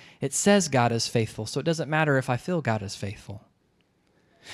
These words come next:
It says that Jesus is fully God and fully man. I need to make sure to lock that down because when I went to work today, I actually had a conversation with somebody who said that Jesus only appeared to be a man.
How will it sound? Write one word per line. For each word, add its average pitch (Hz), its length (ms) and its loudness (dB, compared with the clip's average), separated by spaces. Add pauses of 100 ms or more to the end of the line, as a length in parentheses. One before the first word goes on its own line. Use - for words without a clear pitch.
(100)
It 160 100 4
says 185 280 8
that 175 120 6
Jesus 180 380 8
is 160 100 6
fully 180 300 8
God 175 240 6
and 165 100 4
fully 170 300 6
man. 175 260 6
I 160 80 8
need 185 140 8
to 160 60 8
make 156 180 6
sure 170 140 2
to 151 80 6
lock 151 260 6
that 147 180 4
down 160 400 8 (720)
because - 580 6 (140)
when 151 140 8
I 165 100 10
went 170 200 8
to 151 100 8
work 170 180 8
today, 143 220 8
I 139 160 10
actually 151 320 6
had 147 120 8
a 143 60 6
conversation 147 680 6
with 131 100 6
somebody 143 400 8
who 139 100 4
said 143 260 4
that 135 120 4
Jesus 147 400 4
only 143 320 6
appeared 147 640 4
to - 80 -8
be 113 140 4
a 104 60 2
man. 101 320 -4